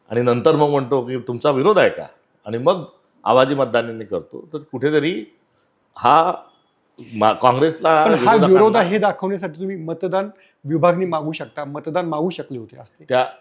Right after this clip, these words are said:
Speaker 1: मता-, आम्ही त्यामध्ये जो डिसेंट नोट आहे,
Speaker 2: हम्म.
Speaker 1: यासाठी जे हरकतीचं पत्र आहे, हे आम्ही दोन्ही सभागृहांच्या अध्यक्षाला आमच्या विधिमंडळाने दिलेलं आहे. अ, वरच्या सभागृहात आमचे, अ, अभिजित वंजारी जे आहेत, त्यांचं भाषण आपण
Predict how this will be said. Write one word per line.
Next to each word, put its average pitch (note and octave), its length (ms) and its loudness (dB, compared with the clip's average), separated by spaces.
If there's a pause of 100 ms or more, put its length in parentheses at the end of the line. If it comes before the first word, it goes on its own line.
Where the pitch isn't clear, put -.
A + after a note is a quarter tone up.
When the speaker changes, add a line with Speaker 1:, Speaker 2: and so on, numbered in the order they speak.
Speaker 1:
मता-, G#2+ 360 -2
आम्ही B2+ 200 -6
त्यामध्ये B2 380 -4
जो B2 160 -2
डिसेंट A#2+ 480 -4
नोट F#2+ 180 -6
आहे, D#2 220 -14
Speaker 2:
हम्म. - 300 -18
Speaker 1:
यासाठी G#2+ 320 -2
जे A2+ 100 -2
हरकतीचं A#2 460 -6
पत्र F#2 280 -10
आहे, G#2+ 100 -4
हे C#3 380 -8 (260)
आम्ही B2 140 0
दोन्ही A#2 220 0
सभागृहांच्या G2+ 640 0
अध्यक्षाला F#2 460 -6
आमच्या B2+ 260 -4
विधिमंडळाने F#2 640 -2
दिलेलं F#2 360 2
आहे. - 80 -14 (720)
अ, F#2+ 220 2 (440)
वरच्या A2+ 280 4
सभागृहात C3 520 4 (480)
आमचे, A2+ 340 0 (300)
अ, A2 80 -12 (300)
अभिजित F#2+ 360 -6
वंजारी G#2+ 360 4
जे G#2+ 120 2
आहेत, A2 140 4 (440)
त्यांचं F#2+ 200 -6
भाषण G2+ 280 -2
आपण G#2 260 -4